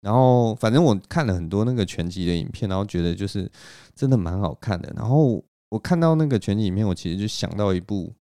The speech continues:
很久以前看到一部电影，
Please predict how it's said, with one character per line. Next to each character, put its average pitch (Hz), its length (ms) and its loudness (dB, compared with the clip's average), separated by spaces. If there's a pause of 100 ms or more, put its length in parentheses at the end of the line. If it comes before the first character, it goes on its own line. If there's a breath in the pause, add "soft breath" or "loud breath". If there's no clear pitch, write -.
(580 soft breath)
很 104 140 0
久 101 220 6
以 90 60 4
前 87 180 -2
看 104 180 2
到 90 160 6
一 82 120 2
部 87 200 -2 (120)
电 80 140 -4
影， 78 220 -14